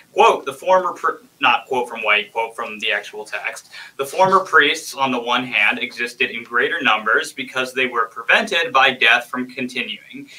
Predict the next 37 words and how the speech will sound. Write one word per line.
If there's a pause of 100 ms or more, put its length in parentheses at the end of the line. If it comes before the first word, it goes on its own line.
(140)
Jesus,
on
the
other
hand,
because
he
continues
forever, (260)
holds
his
priesthood
permanently." (440)
Therefore,
he
is
also
able
to
save
forever
those
who
come
to
God
through
him, (200)
since
he
always
lives
to
make
intercession
for
them.